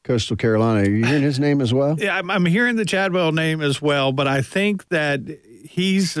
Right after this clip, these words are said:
Speaker 2: I think when you look at the size of the school,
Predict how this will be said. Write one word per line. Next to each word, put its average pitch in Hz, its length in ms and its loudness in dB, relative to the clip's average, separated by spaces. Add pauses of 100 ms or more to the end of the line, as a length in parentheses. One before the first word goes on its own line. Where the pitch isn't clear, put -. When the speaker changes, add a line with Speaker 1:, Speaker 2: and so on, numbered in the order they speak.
(540)
Speaker 2:
I 156 140 -2
think 196 300 -2
when 156 340 -2
you 135 200 0
look 175 260 0
at 175 260 -4
the 131 260 0
size 160 400 0
of 135 120 -2
the 123 100 -4
school, 151 600 0